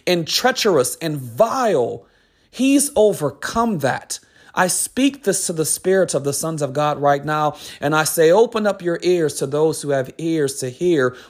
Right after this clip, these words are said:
what the Spirit of God is saying, and open up your hearts to receive. He's won."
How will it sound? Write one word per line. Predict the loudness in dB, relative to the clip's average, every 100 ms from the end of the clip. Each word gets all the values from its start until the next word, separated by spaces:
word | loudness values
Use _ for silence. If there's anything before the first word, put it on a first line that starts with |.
| -8
what | -4
the | -2
Spirit | -2 2 4 4
of | 2 0
God | 0 0
is | -2 -2
saying, | -2 -2 -2 -4 -6 -14 -10
and | -8 -4
open | 0 2 2 -2
up | -4 -4
your | -6
hearts | -4 -2 -2 -4
to | -8 -4
receive. | -4 -4 0 0 0 -4 -10 _
He's | -6 -4 -4
won." | -2 0 2 0